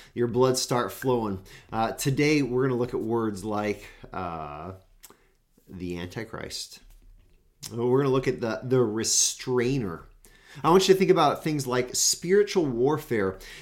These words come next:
and the, the heavenly realm and this cosmic battle.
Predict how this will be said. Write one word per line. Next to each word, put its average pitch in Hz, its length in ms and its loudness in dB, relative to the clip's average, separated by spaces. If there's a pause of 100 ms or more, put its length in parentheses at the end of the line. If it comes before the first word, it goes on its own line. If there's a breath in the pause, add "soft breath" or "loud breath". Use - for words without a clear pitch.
(100)
and 139 320 2 (160)
the, 139 400 4 (180 loud breath)
the 143 140 2
heavenly 208 500 2
realm 143 540 4
and 127 100 2
this 127 140 2
cosmic 202 680 -2
battle. 127 420 0